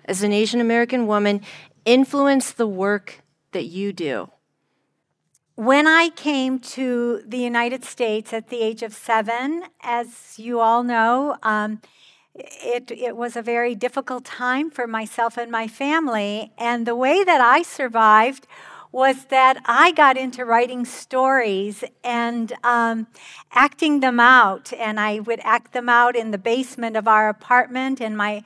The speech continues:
Speaker 2: first audience was a very captivated family of mice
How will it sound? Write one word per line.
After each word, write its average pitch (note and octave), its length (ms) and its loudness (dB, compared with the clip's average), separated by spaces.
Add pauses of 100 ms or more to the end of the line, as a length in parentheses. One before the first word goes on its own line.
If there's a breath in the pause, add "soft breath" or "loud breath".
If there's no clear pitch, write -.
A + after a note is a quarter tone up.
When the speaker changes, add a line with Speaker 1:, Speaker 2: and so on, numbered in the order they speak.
(320 soft breath)
Speaker 2:
first C#4+ 440 0
audience C4 680 4
was A3+ 240 -2
a A3+ 100 -2
very A#3 300 -2
captivated A#3 800 -4
family A3+ 500 -8
of G#3+ 160 -4
mice G#3+ 680 -4